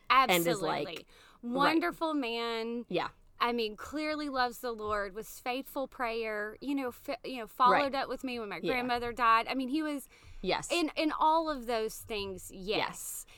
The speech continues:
Speaker 1: The, the br-, the rub is our theology.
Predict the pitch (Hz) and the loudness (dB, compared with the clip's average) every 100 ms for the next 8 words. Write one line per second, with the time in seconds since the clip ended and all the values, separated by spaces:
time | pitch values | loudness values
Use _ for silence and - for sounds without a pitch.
0 | - 220 202 254 240 220 - 208 180 - | -18 -10 0 2 2 0 -4 -10 -12 -6
1 | 196 233 190 226 262 226 240 233 202 220 | -2 -2 -2 -4 -4 -2 -2 -2 -2 4
2 | 277 269 233 214 196 - 220 208 190 - | 6 8 6 2 0 -4 0 0 0 -2
3 | 240 254 494 508 226 180 - - | 6 8 8 6 0 -6 -10 -12